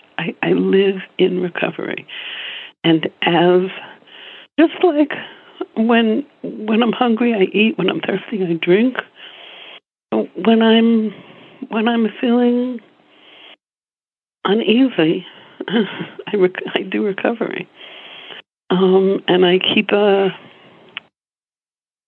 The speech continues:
um, oh, what do you call it? Um, you know, a maintenance, a maintenance of it. You know, like, like, um,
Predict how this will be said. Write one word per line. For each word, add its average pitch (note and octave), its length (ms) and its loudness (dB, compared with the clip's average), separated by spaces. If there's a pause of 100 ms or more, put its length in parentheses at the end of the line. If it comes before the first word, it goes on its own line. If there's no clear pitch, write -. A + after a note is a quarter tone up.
(140)
um, E3 640 2 (600)
oh, F#3+ 80 6
what F3+ 140 2
do F#3 60 2
you D#3+ 120 0
call D#3+ 300 -2
it? - 140 0 (800)
Um, E3+ 580 2 (920)
you G#3 80 4
know, F#3+ 100 6
a F3+ 60 2
maintenance, F#3+ 500 2 (500)
a G3 60 0
maintenance D#3 540 0
of G#2 180 -4
it. - 100 -16 (420)
You F3 80 4
know, D#3 60 2
like, D#3 300 -2
like, D#3+ 420 -2
um, D3 520 0